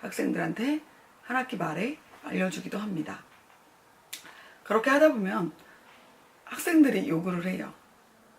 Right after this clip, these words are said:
학급 선생님이나 또는 부모님들에게. 그래서 보드게임 수업이 계속 이어지기도 합니다. 어.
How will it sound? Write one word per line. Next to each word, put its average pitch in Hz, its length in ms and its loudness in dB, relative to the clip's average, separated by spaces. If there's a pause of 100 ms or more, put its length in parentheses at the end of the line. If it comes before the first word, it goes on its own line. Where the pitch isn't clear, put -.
(460)
학급 254 680 -4
선생님이나 269 760 0 (540)
또는 226 340 2 (1800)
부모님들에게. 165 880 -4 (640)
그래서 - 380 -2
보드게임 196 420 -4
수업이 196 240 -6
계속 226 440 -6
이어지기도 208 640 -4 (280)
합니다. 185 360 -4 (1500)
어. - 180 -14